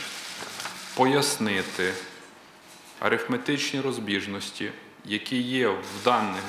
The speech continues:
декларації і які є в даних Державної фіскальної служби. Е, протягом двадцяти днів, шановні колеги, оце відповідь, яку мною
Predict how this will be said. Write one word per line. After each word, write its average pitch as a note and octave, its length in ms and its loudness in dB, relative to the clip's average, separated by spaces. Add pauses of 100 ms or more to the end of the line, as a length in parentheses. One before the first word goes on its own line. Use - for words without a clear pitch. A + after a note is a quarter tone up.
(120)
декларації A2 880 2 (460)
і G#2 100 -2
які G#2 300 -4
є A#2+ 440 2 (540)
в - 20 -10
даних C#3 400 4 (100)
Державної A#2+ 520 0
фіскальної A2 640 -4
служби. - 460 -12 (1700)
Е, - 280 0 (140)
протягом C#3+ 540 4
двадцяти B2+ 540 2
днів, A2 360 0 (480)
шановні G#2+ 480 -2 (100)
колеги, A2 420 0 (800)
оце C#3 340 6
відповідь, C3 640 2
яку B2+ 520 -2 (420)
мною C3 600 4